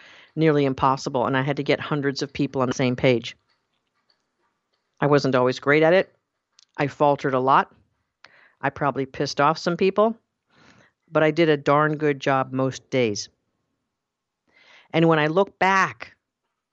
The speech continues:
at all the things that were in front of me to grow and expand and all the opportunities that were put in front of me for my highest good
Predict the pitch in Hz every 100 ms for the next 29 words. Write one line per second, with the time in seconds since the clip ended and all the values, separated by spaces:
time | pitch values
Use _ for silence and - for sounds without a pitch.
0 | _ _ _ 156 151 - 175 175 165 -
1 | 185 180 160 156 - 143 - 139 - 185
2 | 175 165 147 143 127 - _ _ - 147
3 | 139 151 160 170 156 147 160 - - 175
4 | 170 156 139 - 151 160 - 156 - -
5 | 196 190 160 139 131 - - - - -
6 | 165 156 151 - 185 151 - 180 190 170
7 | 151 139 127 - 156 147 156 170 156 170
8 | 170 151 - 143 175 160